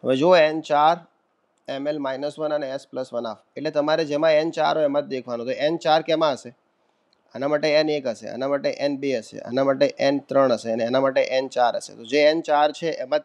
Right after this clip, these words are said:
તમારે જોવાનું છે. તો એન ચારમાં કોણ? ફોર એસ, ફોર પી, ફોર ડી અને ફોર એફ હે. બે, છ, દસ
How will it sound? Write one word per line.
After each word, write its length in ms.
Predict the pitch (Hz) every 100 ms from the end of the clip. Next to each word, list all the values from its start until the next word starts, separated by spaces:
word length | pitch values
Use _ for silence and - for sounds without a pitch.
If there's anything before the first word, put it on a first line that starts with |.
| -
તમારે 260 | 139 135
જોવાનું 340 | 131 120 117 113
છે. 180 | - _ _ _ _ _ _ _
તો 80 | 147
એન 240 | 139 175
ચારમાં 440 | 185 160 165 180 170
કોણ? 260 | 175 151
ફોર 320 | 143 - 151 165
એસ, 340 | 175 - _ _ _
ફોર 180 | 151 156
પી, 360 | - 180 180 _ _ _ _ _ _ _ _ _ _ - - -
ફોર 220 | 139 147
ડી 120 | 165
અને 140 | 156 160
ફોર 300 | 147 143 139
એફ 180 | 123 104
હે. 80 | - _ _ _ _ -
બે, 260 | 143 160
છ, 180 | 156 - 147 147 147
દસ 460 | 139 139 139 -